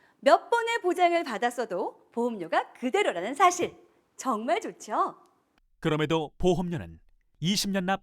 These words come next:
Speaker 2: 백 세 만기 상위 일 급 오 세 기준 남자 이만 삼백칠십 원,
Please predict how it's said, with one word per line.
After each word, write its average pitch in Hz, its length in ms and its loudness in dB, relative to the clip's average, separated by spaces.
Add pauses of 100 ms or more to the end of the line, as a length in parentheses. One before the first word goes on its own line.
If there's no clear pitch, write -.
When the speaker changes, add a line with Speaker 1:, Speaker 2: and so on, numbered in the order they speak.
Speaker 2:
백 - 160 -6
세 190 160 -4
만기 135 420 -8 (220)
상위 175 320 0
일 165 120 0
급 190 300 -2
오 170 180 2
세 214 160 -2
기준 85 440 -10 (260)
남자 143 480 -2 (160)
이만 202 320 0
삼백칠십 196 720 -4
원, 85 200 -10